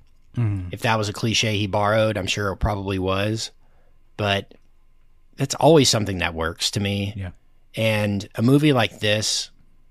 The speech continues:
Speaker 2: sure, it was nostalgic at the time, but even more now because it's just ki-, people hanging out with people,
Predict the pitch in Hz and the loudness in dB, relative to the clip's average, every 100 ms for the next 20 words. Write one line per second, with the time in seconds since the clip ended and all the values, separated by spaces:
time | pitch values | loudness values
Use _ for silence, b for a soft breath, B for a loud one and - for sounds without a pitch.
0 | _ _ _ - - - 123 151 156 127 | _ _ _ -20 -18 -6 0 4 4 2
1 | 110 - 117 117 113 107 95 101 107 113 | 0 0 2 2 0 -2 -2 0 0 0
2 | 101 - - - _ _ - 156 180 104 | -2 -6 -20 -20 _ _ -6 0 0 0
3 | 98 110 110 85 82 90 101 - _ - | 0 2 2 2 0 -2 -6 -12 _ -12
4 | - 113 95 - - 131 123 - - - | -6 -6 -4 -6 0 2 2 0 -8 -10
5 | - - 156 139 131 - 104 101 98 90 | -10 -6 -4 -2 -4 -4 -4 -2 0 -2
6 | 90 - 95 - 69 - | -6 -8 -8 -8 -10 -14